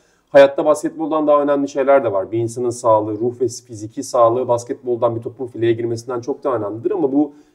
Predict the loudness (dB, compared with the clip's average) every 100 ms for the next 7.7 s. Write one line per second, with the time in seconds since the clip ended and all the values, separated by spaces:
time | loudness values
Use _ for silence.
0 | 0 2 2 4 6 6 4 -2 -4 -4
1 | -6 -12 -12 -2 0 0 0 -2 -4 -4
2 | 0 2 2 2 -2 -2 -4 -10 _ _
3 | -20 -2 4 8 8 4 2 0 0 0
4 | 2 4 8 6 6 -2 -4 0 2 0
5 | 0 2 2 2 -2 -2 -6 -6 -8 -8
6 | -6 -8 -8 -8 -6 -4 -4 -2 -2 0
7 | -2 -4 -6 -6 -6 _ -12